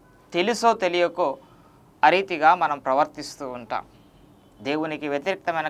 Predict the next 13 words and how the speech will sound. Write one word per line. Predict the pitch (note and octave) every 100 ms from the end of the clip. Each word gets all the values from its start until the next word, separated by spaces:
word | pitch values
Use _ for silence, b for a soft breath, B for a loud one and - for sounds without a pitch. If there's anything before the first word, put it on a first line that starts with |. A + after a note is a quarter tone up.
| -
కార్యాలు | C3+ C#3 C3+ B2+ A2+
అనేకమైనవి | D#3+ F#3+ F#3 D#3+ D3 C#3+
మనం | C#3+ C3 A#2
చేస్తూ | C3 C3 - B2 A2+
ఉంటాం, | A2 A2+ - _ B B B B B B _ -
తెలిసి | G3+ C4+ C#4 B3
కొని | A3+ G#3
చేస్తూ | F3+ E3+ - D3 C3+
ఉంటాం. | A#2+ A2+ - - - - - - - - - - - C3+
ఆ | C3+
తర్వాత | C#3+ D3+ D3+ C#3+ C3
దిద్దుబాటు | C#3 E3 E3 D#3 D3+
చర్యలకు | C#3+ C#3 C3+ C3+ F3